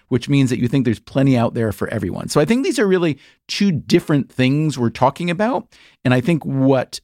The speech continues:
Matthew is writing is to ask, what does psychology have to say about this sort of getting ahead framework that's posed by Stephen Covey of setting off scarcity versus abundance?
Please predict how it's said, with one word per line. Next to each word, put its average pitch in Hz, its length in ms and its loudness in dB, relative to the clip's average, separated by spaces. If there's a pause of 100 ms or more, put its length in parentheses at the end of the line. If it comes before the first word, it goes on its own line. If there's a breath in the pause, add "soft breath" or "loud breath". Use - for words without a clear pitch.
Matthew 139 760 0
is 104 360 -2
writing 110 360 2
is 110 140 2
to - 180 -8
ask, 120 420 0 (400)
what 208 220 2
does 156 140 0
psychology 127 960 -2
have 110 240 -2
to 117 80 -2
say 101 520 0
about 120 360 0
this 123 140 0
sort 123 300 0
of 104 220 -2 (520 soft breath)
getting 156 320 2
ahead 131 640 0
framework 110 840 0
that's 117 240 0
posed 123 420 0
by 127 140 0
Stephen 110 460 0
Covey 110 440 0 (320 soft breath)
of 104 80 -4
setting 123 380 0
off 104 180 0
scarcity 123 800 0
versus 110 560 2
abundance? - 600 -6